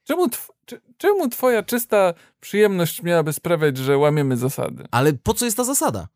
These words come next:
Speaker 2: Zasada jest po to, żeby nie śmie-, z-, zakładam, nie śmierdziało, nie brudziło.
Speaker 1: Ale ja bym
Speaker 2: Jeżeli
Speaker 1: jeszcze
Speaker 2: ty nie
Speaker 1: dodał jedno.
Speaker 2: zaśmierdniesz i nie zabrudzisz, no to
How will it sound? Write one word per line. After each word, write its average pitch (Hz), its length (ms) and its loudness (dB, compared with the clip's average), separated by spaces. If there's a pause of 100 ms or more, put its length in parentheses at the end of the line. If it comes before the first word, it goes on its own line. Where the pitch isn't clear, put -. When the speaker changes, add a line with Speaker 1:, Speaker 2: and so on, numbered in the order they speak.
(380)
Speaker 2:
Zasada 226 440 2
jest 165 160 -2
po 147 120 -2
to, 113 120 -6
żeby 110 280 -4
nie 151 160 -2
śmie-, 143 280 -8
z-, 147 120 -6 (120)
zakładam, 107 480 -4 (240)
nie 196 160 -2
śmierdziało, 196 520 0
nie 170 140 -2
brudziło. 127 360 -2
Speaker 1:
Ale 143 120 4
ja 160 80 8
bym 180 80 4
Speaker 2:
Jeżeli 202 140 6
Speaker 1:
jeszcze 190 120 2
Speaker 2:
ty - 60 2
nie 185 120 4
Speaker 1:
dodał 190 160 6
jedno. 196 100 6
Speaker 2:
zaśmierdniesz 170 600 0
i 160 100 -4
nie 165 120 -2
zabrudzisz, 143 600 -4
no 233 100 -4
to 233 160 -6